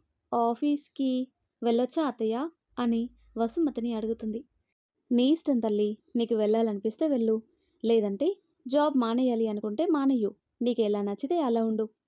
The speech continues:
మాకెలాంటి అభ్యంతరం లేదు." "భూమి, ఇప్పుడొద్దు, కొన్ని డేస్ ఇంట్లో రెస్ట్ తీసుకో, తర్వాత చూద్దాం" అని హ్యాండ్ వాష్ చేసుకుంటూ చెప్తాడు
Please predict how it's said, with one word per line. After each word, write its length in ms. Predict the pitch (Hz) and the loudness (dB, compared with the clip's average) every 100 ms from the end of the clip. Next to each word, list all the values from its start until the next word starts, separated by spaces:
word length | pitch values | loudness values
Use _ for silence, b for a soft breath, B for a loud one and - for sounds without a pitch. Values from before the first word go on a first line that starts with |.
| _ _ - | _ _ -4
మాకెలాంటి 640 | 220 220 214 202 208 208 | -2 0 0 -2 -2 -4
అభ్యంతరం 440 | 190 247 269 339 | -2 0 2 2
లేదు." 240 | 277 220 208 - _ _ _ _ | 2 2 -2 -8 _ _ _ _
"భూమి, 360 | 208 220 226 214 202 _ _ _ _ | 0 2 2 -2 -6 _ _ _ _
ఇప్పుడొద్దు, 500 | 220 220 220 208 202 226 - _ - | -4 -2 0 -2 -2 -4 -4 _ -2
కొన్ని 220 | 226 202 | 0 2
డేస్ 240 | 220 262 | 0 0
ఇంట్లో 240 | 254 240 262 | 0 0 0
రెస్ట్ 240 | 220 - | 0 -2
తీసుకో, 280 | 269 - 202 196 _ _ _ | -4 -4 -10 -10 _ _ _
తర్వాత 340 | 233 226 269 320 | 0 2 2 0
చూద్దాం" 340 | 294 233 208 214 - _ _ - | 0 -2 -2 -6 -8 _ _ -4
అని 240 | 220 226 220 - | 0 0 -2 -10
హ్యాండ్ 260 | - 226 240 | -4 -2 0
వాష్ 220 | 226 220 | -2 -2
చేసుకుంటూ 440 | 285 285 247 226 214 220 _ _ | -4 -4 -6 -4 -4 -6 _ _
చెప్తాడు 420 | - 240 - 220 | -4 -4 -2 -2